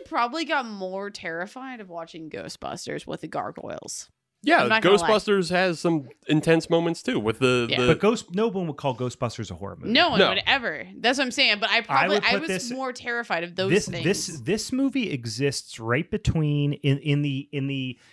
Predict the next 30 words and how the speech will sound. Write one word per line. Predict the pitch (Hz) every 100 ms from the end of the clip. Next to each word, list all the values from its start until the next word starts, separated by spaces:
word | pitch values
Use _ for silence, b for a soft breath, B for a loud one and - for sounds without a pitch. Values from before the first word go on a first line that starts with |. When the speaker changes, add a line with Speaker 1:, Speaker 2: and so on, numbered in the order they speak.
| b b
Speaker 3:
if | 147 -
you're | 185 185 175 151 139 139 151
lining | 143 170 196 196 180
up | 175 -
every | 160 170 175
single, | - 170 160 160 156 151 -
you | 143
know, | 135 131
movie | 135 139 147
that | 139
has | 123 131
any | 135 135
type | - 135
of | 120
spooky | - - 139 131 139 127
themes | - 131 127 123 120 113 127
associated | - 123 117 - 117 107
with | 104 110 -
it, | 113 107 _ b b b b
this | 113 156 175
is | 220 147 127
right | 107 120 147 185
above | 185 156 170 190
Hocus | 196 247 -
Pocus | 151 143 151 143 - _ _ -
and | 120
right | 123 -
below | 117 110 104 98
Ghostbusters. | 95 92 - - - - - - _ _ -
Speaker 2:
Okay. | 147 139